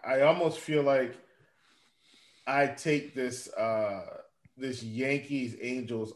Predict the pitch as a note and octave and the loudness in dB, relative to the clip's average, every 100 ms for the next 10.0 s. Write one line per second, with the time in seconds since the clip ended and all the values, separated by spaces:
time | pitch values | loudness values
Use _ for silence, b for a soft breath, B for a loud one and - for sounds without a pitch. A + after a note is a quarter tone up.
0 | - A2+ A2+ G2+ F2 - _ _ - C3+ | -10 -8 -8 -8 -12 -18 _ _ -2 0
1 | D3+ D#3 E3 G3 F#3 G3 F3 F3+ - - | 4 4 6 6 6 4 4 2 -2 -2
2 | D#3 C#3+ A2+ G#2 F#2 _ _ _ _ _ | 2 2 -2 -8 -12 _ _ _ _ _
3 | _ _ _ C3 C3 B2 D3 D#3 C#3+ D#3+ | _ _ _ 2 2 6 4 4 6 6
4 | D#3 D3 D3+ C#3 C3 B2+ C#3+ C3 C3 A#2 | 6 4 4 2 0 0 2 2 2 -2
5 | A2+ C#3 A#2 A2 B2 B2 B2 A#2 A2+ A2 | -2 -2 0 -2 -4 -4 -2 0 0 -2
6 | A2+ A2 A#2+ A#2+ B2 A#2+ B2+ C3 - - | -8 -4 -6 -4 -4 4 6 6 2 -16
7 | _ _ _ _ A#2+ A#2+ A#2 F#2+ C3+ D3 | _ _ _ _ -6 -6 -6 -2 4 4
8 | D3 D3 B2+ C3 A#2 A#2+ B2+ C#3 C#3 C3+ | 4 0 0 -4 -4 -6 0 2 2 2
9 | A#2+ A#2 A#2 A#2 A#2+ B2 G2+ G2 F#2+ | 2 2 0 -4 -2 -2 -4 -6 -8